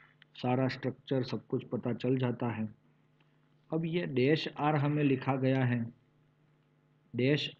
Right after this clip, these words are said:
आर कौन हो सकता है? डैश सीएच थ्री, डैश सी टू एच फ़ाइव, डैश सी थ्री एच सेवन, मतलब क्या?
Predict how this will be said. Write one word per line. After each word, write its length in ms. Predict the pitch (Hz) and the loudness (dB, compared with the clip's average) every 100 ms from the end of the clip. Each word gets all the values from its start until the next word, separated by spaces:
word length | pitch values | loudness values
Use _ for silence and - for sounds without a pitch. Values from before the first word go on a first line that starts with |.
| - | -6
आर 220 | 135 139 | -4 -2
कौन 280 | 135 139 143 | -2 0 2
हो 160 | 135 139 | 0 0
सकता 360 | 143 - 139 | -4 -4 -2
है? 280 | 127 135 135 _ _ _ _ _ _ _ _ _ _ 196 | -2 -2 -6 _ _ _ _ _ _ _ _ _ _ -4
डैश 400 | 113 123 123 120 | 0 2 0 -4
सीएच 500 | - 127 123 123 120 - | -4 0 2 2 -2 -6
थ्री, 300 | 123 123 123 _ _ _ _ _ _ _ _ _ _ _ _ _ _ _ _ _ - _ _ - | -4 -4 -6 _ _ _ _ _ _ _ _ _ _ _ _ _ _ _ _ _ -20 _ _ -6
डैश 340 | 113 123 127 135 | 0 2 0 -2
सी 260 | 127 127 | -2 -4
टू 200 | 117 131 | -2 0
एच 300 | 127 127 - | 0 0 -4
फ़ाइव, 420 | - 123 120 120 - _ _ _ _ _ - _ _ _ - | -6 -6 -4 -8 -14 _ _ _ _ _ -20 _ _ _ -6
डैश 360 | 113 123 127 131 | 0 0 0 -4
सी 240 | 127 127 | -4 -4
थ्री 300 | 117 131 127 | -2 0 2
एच 220 | 123 123 | 0 -4
सेवन, 480 | - 131 120 120 113 - - - | -6 -4 -2 -4 -6 -12 -14 -4
मतलब 340 | 123 156 156 156 | -4 0 -2 0
क्या? 180 | 151 | -2